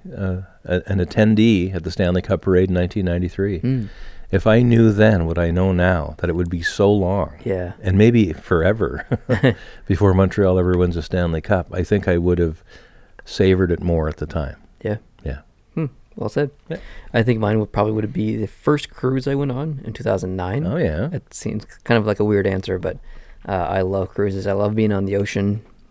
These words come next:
Speaker 2: and I would love to relive that first experience of a cruise again, that
Speaker 1: Cool.
Speaker 2: week, that week. Next question. Do you like vintage cars? And if yes, what would you own if money were no object?
Speaker 1: I'm not a car nut.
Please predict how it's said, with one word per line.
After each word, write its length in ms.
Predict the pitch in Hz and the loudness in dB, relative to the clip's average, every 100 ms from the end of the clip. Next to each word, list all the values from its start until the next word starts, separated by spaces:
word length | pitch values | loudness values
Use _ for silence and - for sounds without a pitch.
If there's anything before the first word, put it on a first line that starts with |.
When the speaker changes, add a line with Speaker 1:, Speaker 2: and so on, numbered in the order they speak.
| _ - | _ -10
Speaker 2:
and 120 | 101 | -6
I 100 | 92 | -6
would 420 | 92 104 104 107 | -8 -8 -4 0
love 200 | 110 101 - | 0 0 -2
to 140 | 98 | -8
relive 640 | - 110 110 110 107 98 | -8 -6 -4 2 2 2
that 260 | 101 95 - | -2 -4 -6
first 480 | - - 98 - - | -6 0 0 -2 -8
experience 580 | - - 110 98 90 95 | -12 -8 -4 -4 -4 -8
of 80 | |
a 40 | 98 | -10
cruise 260 | - 87 - | -10 -10 -10
again, 280 | 117 120 120 - | -12 -12 -10 -4
that 80 | 120 | -2
Speaker 1:
Cool. 100 | 220 | -2
Speaker 2:
week, 140 | - | -2
that 160 | 87 73 | -6 -8
week. 280 | 90 - - - - - - - - - - - - - - - | -10 -14 -20 -20 -20 -20 -20 -20 -20 -20 -20 -20 -20 -20 -20 -2
Next 180 | 156 - | -2 2
question. 380 | 117 101 87 87 | 0 0 -2 -2
Do 80 | 131 | 2
you 80 | |
like 160 | 165 139 | 4 2
vintage 440 | 107 123 151 139 | 2 2 2 -4
cars? 500 | - - 117 160 - - | -10 -8 -2 -2 -4 -8
And 140 | 107 - | -8 -6
if 220 | 156 - | -8 -2
yes, 360 | 165 135 - | -2 -2 -4
what 140 | - - | -6 -4
would 120 | 135 | -2
you 120 | 131 - | -4 0
own 260 | 156 120 | 2 2
if 160 | 104 - | 0 -4
money 240 | 113 139 | -2 0
were 140 | 127 117 | 0 2
no 160 | 110 - | 2 0
object? 500 | 113 113 - - - - - - - - - _ _ - - - - - - | -4 -4 -8 -10 -16 -20 -20 -20 -20 -20 -20 _ _ -20 -20 -20 -20 -20 -4
Speaker 1:
I'm 160 | 131 143 | 0 2
not 200 | 170 151 | 2 0
a 60 | |
car 460 | 107 - - 107 101 | -2 -8 -2 2 2
nut. 360 | 87 80 127 | 2 0 -2